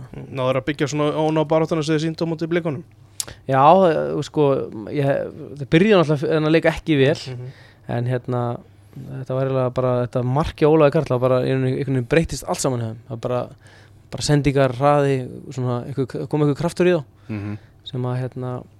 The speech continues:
Speaker 2: að ég sá leikinn, ég sé nokkra leiki á Fylki og, hérna, eins og á móti F H og Keflavík, bæ-, bæði leikir sem voru í lautinni, að það voru mjög kaflaskiptir hjá þeim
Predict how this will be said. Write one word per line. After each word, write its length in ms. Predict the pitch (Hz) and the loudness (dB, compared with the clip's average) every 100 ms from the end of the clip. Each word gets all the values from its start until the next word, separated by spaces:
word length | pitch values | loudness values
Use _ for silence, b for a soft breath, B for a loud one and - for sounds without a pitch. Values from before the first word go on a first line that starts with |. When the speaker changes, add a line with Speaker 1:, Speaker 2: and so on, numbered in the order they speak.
| _ _ _ - | _ _ _ -8
Speaker 2:
að 80 | 120 | -4
ég 100 | 120 | -2
sá 100 | 131 135 | 2 2
leikinn, 320 | 139 139 127 | 2 2 0
ég 100 | 127 | 0
sé 120 | 123 139 | 2 2
nokkra 200 | 135 135 | 2 0
leiki 200 | 143 139 | 0 0
á 40 | |
Fylki 280 | 143 - 131 | -2 -2 0
og, 260 | 120 - 127 | 0 -4 -8
hérna, 320 | 120 120 127 | -8 -6 -4
eins 120 | 123 | -2
og 60 | 131 | 0
á 40 | |
móti 120 | 131 127 | 2 2
F 140 | 131 - | 0 2
H 60 | |
og 540 | 139 131 131 127 - - | 0 2 0 -2 -8 -8
Keflavík, 500 | 135 131 135 127 - - B B B B - - | -6 0 0 0 -6 -20 B B B B -16 -6
bæ-, 240 | 123 127 | -4 -2
bæði 220 | - 127 127 | 2 2 2
leikir 220 | 127 123 | 2 0
sem 100 | 131 | 0
voru 200 | 131 131 | 0 2
í 40 | |
lautinni, 340 | 131 127 135 123 | 0 0 -2 -2
að 380 | 113 117 131 | -4 -8 -8
það 280 | 117 117 127 | -8 -6 -6
voru 140 | 123 127 | -4 0
mjög 160 | 131 | 0
kaflaskiptir 640 | - 151 - 143 - 127 139 | 0 -4 -4 -6 -6 -6 -6
hjá 120 | 151 | -6
þeim 80 | 135 | -10